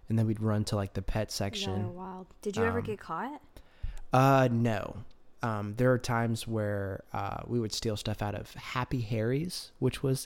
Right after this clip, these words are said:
Speaker 1: a, uh, like, uh, Walgreens or something like that. Happy Harry's
Speaker 2: Okay.
Speaker 1: was across from the high school, and we were stealing cologne after practice one day, and the alarm went off, and we all ran into somebody's car and drove away.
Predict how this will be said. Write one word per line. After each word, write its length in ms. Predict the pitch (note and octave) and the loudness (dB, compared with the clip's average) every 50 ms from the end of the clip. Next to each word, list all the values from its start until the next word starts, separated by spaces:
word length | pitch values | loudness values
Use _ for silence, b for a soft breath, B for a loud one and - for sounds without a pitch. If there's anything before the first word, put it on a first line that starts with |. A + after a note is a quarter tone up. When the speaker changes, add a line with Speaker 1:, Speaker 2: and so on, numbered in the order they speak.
| - - | 0 2
Speaker 1:
a, 400 | C3 B2+ B2+ C3 C3 C3 C3 - - - | 4 4 4 4 4 2 2 0 -2 -2
uh, 380 | B2 B2 B2 B2+ B2+ B2+ B2 B2 - - - - | 0 0 0 0 -2 -2 -4 -6 -8 -10 -6 0
like, 220 | B2 A#2 A2+ - - - | 0 0 0 -2 -4 -2
uh, 240 | A#2 G#2+ G2+ F#2+ G2 | 0 0 0 0 0
Walgreens 720 | G2+ G#2+ G#2 G#2+ A2 A2+ A#2 A#2 A#2 A#2 A#2 A#2 A#2 A#2 | 0 0 2 2 2 2 2 2 2 2 2 2 0 0
or 40 | A2 | -2
something 260 | - A#2+ A#2+ - A#2 | -4 -4 -6 -6 -6
like 40 | A#2 | -4
that. 280 | - A#2 A#2+ B2 - - - | -2 -2 -2 -2 -4 -8 -6
Happy 260 | - A#2 A2+ - A#2+ | -4 -4 -4 -2 -2
Harry's 500 | A#2 A#2 A#2 A#2 B2 B2+ C3 - - - - | -2 -2 -2 -2 -2 -2 -4 -6 -8 -8 -10
Speaker 2:
Okay. 320 | A3 G3 - E3+ F3 E3 E3+ G3+ G#3 - - - | -12 -12 -12 -12 -12 -12 -10 -8 -8 -6 -4 -2
Speaker 1:
was 140 | B2+ A2+ | -2 -2
across 320 | A#2+ - - B2 A#2+ A#2 - | -2 0 0 0 0 0 0
from 80 | - | -2
the 80 | B2 A#2 | -2 -2
high 80 | A#2+ A#2+ | -2 -2
school, 360 | A#2 - - C3 B2+ B2+ B2+ - - - | -2 -2 0 0 0 0 0 -2 -2 0
and 140 | B2+ A#2 | 0 0
we 80 | A2+ A#2+ | 2 2
were 100 | A2+ A2 | 0 0
stealing 380 | G#2 - - B2 A#2+ A2+ A2+ G#2 | -2 -2 -2 -2 0 0 0 -2
cologne 500 | - - G2+ G2+ G#2 G#2+ A2 A#2+ C3 C3+ - - - - - - - - - - - - - - - - - - - | -2 -2 -2 0 0 0 0 0 -2 -2 -6 -10 -20 -18 -18 -18 -18 -18 -18 -18 -18 -20 -20 -20 -20 -20 -16 -8 -4
after 260 | A2 G#2 - - A2+ | -4 -2 -2 -2 -2
practice 460 | G2+ - G#2+ F#2+ G#2 - A2+ - - | 0 0 0 -2 -2 -4 -4 -4 -2
one 160 | A2+ A2+ A2 | -2 -2 0
day, 340 | A2+ A#2+ A#2+ B2 C3 C#3+ - - | 0 0 -2 -4 -4 -6 -8 -8
and 160 | - A2+ A2 G#2+ | -6 -6 -4 -4
the 40 | G#2 | -4
alarm 320 | G2 G2 G2 G2+ G#2+ G2+ | -4 -4 -2 -2 -2 -2
went 160 | G2 G2 G2 | -2 -4 -4
off, 240 | F#2+ G2 G#2 G#2+ - | -4 -4 -4 -4 -4
and 80 | G#2 G#2 | -4 -4
we 100 | G2+ G#2 | -2 -4
all 140 | G#2 G#2 G#2 | -4 -4 -4
ran 240 | G#2 G2+ G2+ G2+ | -4 -4 -4 -4
into 180 | G#2 G#2 - G#2+ | -4 -6 -6 -8
somebody's 400 | - - G2+ G2 - - - - | -6 -6 -6 -6 -6 -6 -8 -8
car 220 | - - - - - | -8 -8 -8 -6 -6
and 120 | G#2+ G#2 | -6 -8
drove 260 | G#2 - G#2+ A2 - | -8 -8 -8 -8 -8
away. 340 | - - - - - A2+ A#2+ | -8 -8 -8 -8 -8 -8 -10